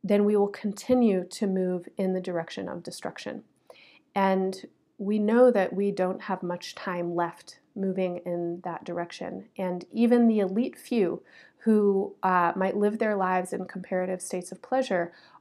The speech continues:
are, um, not immune, right? So we're all moving to the end <laughs> together. Uh, we all live on this planet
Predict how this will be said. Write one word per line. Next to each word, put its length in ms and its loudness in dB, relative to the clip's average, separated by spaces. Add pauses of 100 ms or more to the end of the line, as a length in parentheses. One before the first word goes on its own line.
(100)
are, 580 4
um, 520 -2 (560)
not 560 -2
immune, 540 0 (500)
right? 280 -2 (200)
So 420 -2
we're 280 -2
all 260 10
moving 380 6
to 100 -2
the 160 -2
end 320 0 (200)
<laughs> 180 -12
together. 540 0 (380)
Uh, 220 -2
we 160 0
all 220 4
live 160 2
on 120 -2
this 180 -4
planet 420 -4